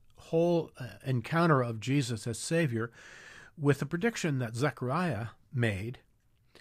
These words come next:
when he was filled with the Spirit, uh, regarding his own soon-to-be-born son. He said, "Praise to the Lord, the God of Israel," Luke chapter one, verse sixty-eight,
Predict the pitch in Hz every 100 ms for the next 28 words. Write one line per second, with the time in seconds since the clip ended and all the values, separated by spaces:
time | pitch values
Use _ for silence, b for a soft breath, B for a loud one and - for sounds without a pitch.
0 | b b b 127 127 123 107 185 139 113
1 | - 147 143 131 131 120 - - 180 107
2 | - - _ _ _ _ - - 113 131
3 | 117 135 135 120 120 117 117 107 117 b
4 | b b b b b b b - - 185
5 | 175 165 143 110 107 104 98 - - 160
6 | 113 107 107 _ B B B B B B
7 | - 151 - 160 143 - 190 208 196 -
8 | 180 143 131 120 120 117 113 110 110 107
9 | 117 123 101 147 160 - 107 123 120 -
10 | 123 104 110 110 107 95 - - 120 -
11 | 117 90 131 110 101